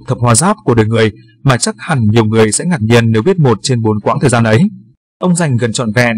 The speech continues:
cho bóng đá trẻ Việt Nam. Chấm đen còn thiếu trên viên ngọc phố núi. Tính đến hôm nay là tròn mười lăm năm tính từ ngày Học viện Bóng đá Hoàng Anh Gia Lai Arsenal G M G chính thức ra mắt. Ngày hôm ấy, cơn mưa to bất chợt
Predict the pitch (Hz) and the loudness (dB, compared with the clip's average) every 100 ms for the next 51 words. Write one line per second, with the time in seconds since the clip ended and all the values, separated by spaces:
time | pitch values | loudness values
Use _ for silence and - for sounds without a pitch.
0 | 104 123 113 110 113 - 120 110 117 113 | -4 -4 -2 -2 -4 -4 -6 -4 -2 -2
1 | - _ _ _ _ - 123 151 147 139 | -4 _ _ _ _ -2 2 2 2 2
2 | 127 123 113 117 143 123 131 120 117 - | 0 2 0 0 0 0 0 0 0 0
3 | 113 113 165 233 - - _ _ - 143 | 2 4 2 0 -6 -20 _ _ -4 0
4 | 127 147 139 135 131 131 117 135 127 123 | 2 2 0 -2 -2 -2 -4 -4 -2 -2
5 | 139 135 120 127 135 170 131 120 110 139 | -2 -2 0 -2 0 -2 -2 -4 -2 -2
6 | 131 - 120 117 123 147 123 131 127 123 | -2 -4 -4 -2 0 0 0 -2 -2 -2
7 | 127 127 - 180 - 127 127 123 127 120 | 0 -2 -2 -8 -4 -4 -2 -2 -2 -2
8 | 107 117 113 131 120 190 139 151 226 - | 0 0 0 -2 -4 -2 -2 -2 -4 -8
9 | - _ _ _ 127 123 127 120 113 202 | -20 _ _ _ -2 -2 0 0 2 0
10 | - - _ 185 180 185 147 147 208 - | -2 -14 _ 0 0 2 0 0 -2 -2